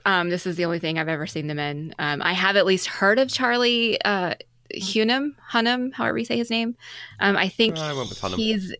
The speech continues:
Speaker 1: in Sons of Anarchy,
Speaker 2: Mm-hmm.
Speaker 1: um, which I haven't seen, but I'm just familiar
Speaker 2: Okay.
Speaker 1: with. Um,
Speaker 2: Uh, a lot,
Speaker 1: Charlie.
Speaker 2: yeah, you haven't seen it 'cause that's also got Ron Perlman in it. <laughs>
Speaker 1: Oh, yeah, no,
Speaker 2: So
Speaker 1: definitely
Speaker 2: that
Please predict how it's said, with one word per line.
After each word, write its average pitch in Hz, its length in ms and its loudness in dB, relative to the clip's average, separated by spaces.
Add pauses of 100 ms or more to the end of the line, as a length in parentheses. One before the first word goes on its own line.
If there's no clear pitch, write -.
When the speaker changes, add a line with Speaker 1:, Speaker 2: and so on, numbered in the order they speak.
Speaker 1:
in 180 340 2
Sons 185 300 -2
of 151 60 -4
Anarchy, 165 680 -2 (920)
Speaker 2:
Mm-hmm. 127 280 -8
Speaker 1:
um, 170 300 -4
which 196 160 2
I 185 60 4
haven't 170 320 0
seen, 175 500 2
but 151 320 0
I'm 147 140 -2
just - 200 -8
familiar 156 480 -2
Speaker 2:
Okay. - 260 -2
Speaker 1:
with. 196 80 -10 (600)
Um, 160 380 -4
Speaker 2:
Uh, - 20 -4
a - 80 0
lot, - 80 4
Speaker 1:
Charlie. 208 400 6
Speaker 2:
yeah, 107 220 2
you 113 140 -2
haven't 131 240 4
seen 104 200 0
it 98 180 -2 (140)
'cause 95 240 -8 (160)
that's 95 220 -2
also 101 160 -10
got 82 160 -4
Ron 98 160 -4
Perlman 92 340 -4
in 80 80 -14
it. - 80 -16 (880)
<laughs> 135 100 -6 (320)
Speaker 1:
Oh, 202 400 4
yeah, 160 260 2
no, 151 180 -2
Speaker 2:
So 170 60 -8
Speaker 1:
definitely 165 240 0
Speaker 2:
that - 0 -